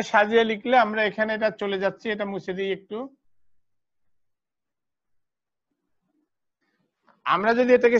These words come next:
সাজিয়ে লিখি, তাহলে দেখো আমরা পাবো হলো পিএইচ। তোমাদের পিএইচ লেখার সময় অবশ্যই মনে রাখতে হবে যে পিটা আমরা ছোট হাতে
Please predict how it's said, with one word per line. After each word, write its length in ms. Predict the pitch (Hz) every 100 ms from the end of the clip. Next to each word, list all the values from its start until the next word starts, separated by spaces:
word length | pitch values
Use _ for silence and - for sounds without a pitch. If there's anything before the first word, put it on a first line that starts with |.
| 226
সাজিয়ে 340 | 208 214 226 208
লিখি, 200 | 156 220 226
তাহলে 220 | 208 214 226
দেখো 220 | 190 - 233 294 _ _ _ _ - 151
আমরা 180 | 185 208 208
পাবো 200 | 208 202 202
হলো 140 | 208 214 -
পিএইচ। 500 | 208 208 196 226 254 _ _ _ _ _ _ _ _ _ _ -
তোমাদের 280 | 175 214 233 220
পিএইচ 320 | - 240 240 240 254
লেখার 260 | 240 233 240
সময় 200 | 254 233
অবশ্যই 340 | 220 220 277 254
মনে 120 | 233 226
রাখতে 220 | 220 233 208
হবে 200 | 190 214 302 - _ _ _ _ 123
যে 100 | 170 190 -
পিটা 320 | 233 240 262 247
আমরা 160 | 226 233 233
ছোট 160 | 226 233
হাতে 180 | 226